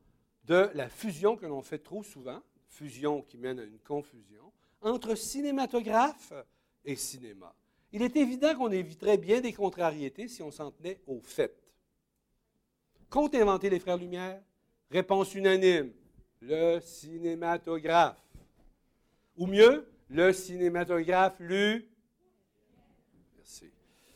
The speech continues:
Qui a inventé le cinéma ? Réponse.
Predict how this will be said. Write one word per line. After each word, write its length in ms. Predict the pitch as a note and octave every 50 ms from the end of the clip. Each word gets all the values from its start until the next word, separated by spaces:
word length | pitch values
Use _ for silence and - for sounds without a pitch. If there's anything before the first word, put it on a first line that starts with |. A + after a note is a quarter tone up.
| _ _ - - - _ _ _ _ _ _ - -
Qui 200 | - - D4+ D#4
a 100 | D4 C#4
inventé 420 | C#4 C4+ B3+ C4+ B3+ B3+ - C4+ C4+
le 120 | B3+ B3+
cinéma ? 720 | - - C4 C4+ C4+ C4 B3+ C#4 D4 D#4+ F#4+ F#4 - - - _ _ _ _ _ _ _ _ _ _ _ _ _ _ _ _ - - _ _
Réponse. 1000 | - D#3 D#3+ D#3+ G#3+ G#3+ C4 E4 F#4+ F#4 - - - - - _ _ _ _